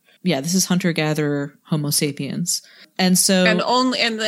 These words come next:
Speaker 2: like, you know, maybe, what, like, fifteen, twenty thousand years after Neanderthals were
Speaker 1: Yeah.
Speaker 2: still bopping around?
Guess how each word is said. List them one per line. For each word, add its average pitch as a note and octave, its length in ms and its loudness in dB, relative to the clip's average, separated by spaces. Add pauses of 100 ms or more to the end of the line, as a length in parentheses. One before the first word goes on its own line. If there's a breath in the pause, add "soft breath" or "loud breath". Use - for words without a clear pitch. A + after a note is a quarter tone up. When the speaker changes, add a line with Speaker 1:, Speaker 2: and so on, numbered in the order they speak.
Speaker 2:
like, A#3 180 0
you B3 100 -2
know, E3 160 -4
maybe, F3+ 280 -10
what, F#3+ 240 -4
like, F#3 160 -6
fifteen, A#3 640 -2
twenty G#3+ 340 -4
thousand G#3+ 420 -4
years G3 380 -4
after F#3 480 -4 (180)
Neanderthals G3+ 800 -4 (560)
were A3 100 0
Speaker 1:
Yeah. B3+ 160 4
Speaker 2:
still A#3 160 -2
bopping A#3+ 360 -4
around? B3+ 380 -4